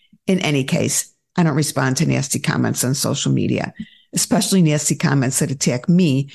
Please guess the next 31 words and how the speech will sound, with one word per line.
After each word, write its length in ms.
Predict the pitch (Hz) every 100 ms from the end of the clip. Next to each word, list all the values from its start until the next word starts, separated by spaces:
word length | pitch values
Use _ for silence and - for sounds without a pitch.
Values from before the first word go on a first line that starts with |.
| - -
as 100 | -
opposed 340 | 165 139 139
to 80 | 143
disagreeing 460 | 143 135 - 135
with 160 | 131 139
my 100 | 131
information. 680 | 123 135 120 98 - - 170 - - - _ -
It's 240 | - -
hard 320 | - 220 208
to 100 | 202
have 180 | 180 165
a 60 | 143
civil 320 | - 170 143
dialogue 540 | 139 143 147 143 120
with 120 | 123 -
someone 300 | 156 143 139
that 140 | 139
starts 320 | - 135 139
by 140 | - 135
saying, 420 | - 135 127 -
"You're 160 | 143 139
a 40 |
moron." 540 | 139 120 117 - - - - - - - -
But 140 | 151
then 380 | 175 160 160 160 -
social 400 | - 156 147 165
media 260 | 139 135 135
is 140 | 127
not 180 | 120 120
about 220 | 110 127
civility. 640 | - 139 104 92 - -